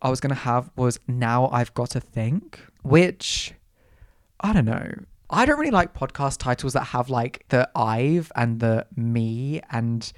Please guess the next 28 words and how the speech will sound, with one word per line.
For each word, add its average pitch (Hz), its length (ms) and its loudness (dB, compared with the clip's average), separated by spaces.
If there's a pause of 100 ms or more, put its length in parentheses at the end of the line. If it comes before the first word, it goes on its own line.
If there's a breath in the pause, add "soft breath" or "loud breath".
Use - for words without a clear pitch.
(360 soft breath)
the 117 360 2
myself. 120 960 -2 (160)
Do 143 80 -6
you 185 60 6
know 233 60 12
what 269 120 6
I 262 40 2
mean? 170 240 2
I 165 100 2
really 190 180 2
don't 233 200 2
like 143 260 0
those. 117 220 0
I 135 40 -6
feel 180 160 -2
like 196 80 -2
it's 196 140 -6 (100)
very, 151 220 2
like, 127 420 -4
cringy. - 680 -6
The 165 80 6
last 175 420 8
one 139 280 2
that 143 100 0
I 131 100 2
got 120 440 0
to 143 400 0
before, 131 640 0